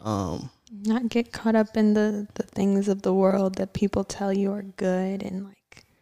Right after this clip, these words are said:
Speaker 2: just don't get blinded by it.
Speaker 1: Yeah.
Speaker 2: There's a scripture, um, First John two sixteen. It says, "For the world offers only a craving for physical pleasure, a craving for everything that we see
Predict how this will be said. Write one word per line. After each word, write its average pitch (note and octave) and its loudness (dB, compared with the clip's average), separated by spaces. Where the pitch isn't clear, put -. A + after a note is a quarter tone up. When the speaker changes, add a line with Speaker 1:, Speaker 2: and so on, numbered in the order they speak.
Speaker 2:
just - -20
don't F#3 4
get G3 0
blinded F#3+ -2
by G#3+ -18
it. - -20
Speaker 1:
Yeah. A2 0
Speaker 2:
There's B3 12
a B3 6
scripture, G3+ -2
um, G3 -2
First G#3 6
John F#3 2
two F#3+ 2
sixteen. G3 -4
It F#3 0
says, F#3+ -2
"For A3 6
the G#3+ 10
world G#3 12
offers G#3 4
only F#3+ 4
a F#3 2
craving F#3+ 2
for G3 -4
physical G3 2
pleasure, G3+ -2
a G#3 2
craving G#3+ 8
for G#3+ 4
everything G3+ 6
that F#3 2
we F3+ 2
see G3 2